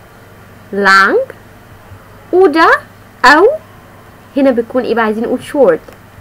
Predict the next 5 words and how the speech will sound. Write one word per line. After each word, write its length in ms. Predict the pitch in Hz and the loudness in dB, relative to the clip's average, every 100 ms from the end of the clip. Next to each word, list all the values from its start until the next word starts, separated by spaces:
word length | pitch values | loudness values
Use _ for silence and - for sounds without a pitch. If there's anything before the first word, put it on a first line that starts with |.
| - - - - - - - - - - - - - - - - - - - - - - - - | -20 -20 -20 -20 -20 -20 -20 -20 -20 -20 -20 -20 -20 -20 -20 -20 -20 -20 -20 -20 -20 -20 -20 -4
Ein 320 | 349 415 392 226 | 0 2 2 0
lineal 720 | 208 214 247 370 466 - 220 | -2 -2 0 2 0 -2 -10
ist 400 | - - - 208 | -10 -20 -14 -2
lang، 680 | 240 240 214 220 508 539 - - - - - - - - | 2 4 4 4 2 -2 -14 -20 -20 -20 -20 -20 -20 -8
طويلة، 500 | 277 240 214 233 | -4 -2 0 0